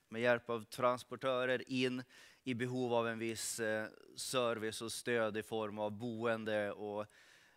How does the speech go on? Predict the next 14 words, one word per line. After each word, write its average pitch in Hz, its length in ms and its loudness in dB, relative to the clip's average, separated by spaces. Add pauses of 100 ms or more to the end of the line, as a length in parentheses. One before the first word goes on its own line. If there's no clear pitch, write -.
eh, 104 600 0 (120)
stekta 113 640 -2
sparvingar 113 760 2
och 110 80 4
annat, 107 560 0
vad 107 160 -6
det 107 40 -8
nu 107 100 -8
bjöds 107 400 -4
för 107 100 -10
snacks 110 560 0
på - 160 -8
den 113 240 2
tiden, 104 480 -4